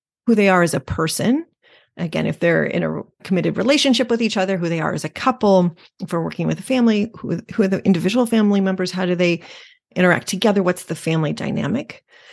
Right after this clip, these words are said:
What's most important to each of them? What are their values? Values are so important.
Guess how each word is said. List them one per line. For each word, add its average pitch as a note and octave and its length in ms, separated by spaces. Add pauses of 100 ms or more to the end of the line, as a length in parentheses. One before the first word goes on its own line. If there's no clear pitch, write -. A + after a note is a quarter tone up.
(200)
What's A3 220
most A3 240
important - 480
to - 180
each F3 160
of F3 60
them? B3+ 280 (300)
What G3+ 140
are D4+ 40
their C#4+ 140
values? E3 840 (720)
Values D4+ 340
are C4+ 100
so B3 400
important. A3+ 680